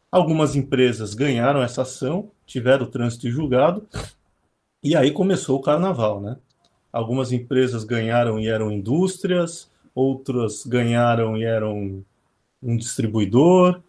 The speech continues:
outras eram empresas de comércio exterior, mas a minha pergunta é: como que fica o mercado para aqueles que não têm esse benefício? Porque, de novo, Julio, a regra, ela precisa ser clara.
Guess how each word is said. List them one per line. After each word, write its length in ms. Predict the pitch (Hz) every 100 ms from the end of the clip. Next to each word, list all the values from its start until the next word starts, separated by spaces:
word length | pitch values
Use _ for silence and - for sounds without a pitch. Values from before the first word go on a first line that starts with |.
| _ -
outras 800 | 139 151 147 135 120 - - -
eram 240 | 127 120 117
empresas 400 | 117 120 113 107
de 80 |
comércio 380 | 113 113 110 107
exterior, 640 | - 127 120 117 165 202 - _ _ _ _ _ _ _
mas 180 | 151 165
a 60 | 185
minha 140 | 226
pergunta 520 | 233 165 165 226 214
é: 220 | 180 175 _ -
como 180 | 277 302
que 140 | 170
fica 280 | - 202 -
o 60 |
mercado 460 | 156 123 - 165 156
para 140 | 160
aqueles 260 | 151 180 175
que 100 | -
não 160 | 214 196
têm 200 | 180 190
esse 140 | 170
benefício? 540 | 135 120 - 113 - _ _ _ _ _ _ _ _ _ _ _ _ _ _ _ _ _ _ _ _ _ 254 233 214 _ _ _ _ - - _ _
Porque, 440 | 190 180 208 214
de 180 | 160 185
novo, 400 | 175 190 156 139
Julio, 460 | 127 127 120 - - _ _ _ -
a 100 | 147
regra, 380 | 123 170 180 180
ela 160 | 170
precisa 260 | - - 175
ser 140 | 196
clara. 560 | 190 143 165 180 110